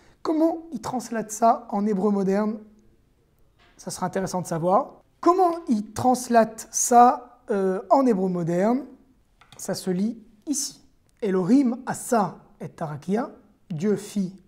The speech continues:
le firmament, l'espace, euh, vous dites comme vous voulez, hein. Vehivdil, là on voit bien, c'est le verbe lehavdil, bein hamaim she mitachat la rakia,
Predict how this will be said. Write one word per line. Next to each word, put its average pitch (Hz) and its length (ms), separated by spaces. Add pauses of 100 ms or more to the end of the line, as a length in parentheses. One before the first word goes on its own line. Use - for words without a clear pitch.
(120)
le 185 140
firmament, 185 960
l'espace, 180 720
euh, 180 400
vous 175 120
dites 170 160
comme 180 180
vous 151 80
voulez, 175 240
hein. 170 140 (280)
Vehivdil, 190 720 (800)
là 165 100
on 151 240
voit 151 120
bien, 220 300
c'est - 120
le 160 60
verbe 147 160
lehavdil, 170 460 (400)
bein 233 320
hamaim 220 600 (140)
she - 240
mitachat 190 800 (120)
la 180 140
rakia, 185 440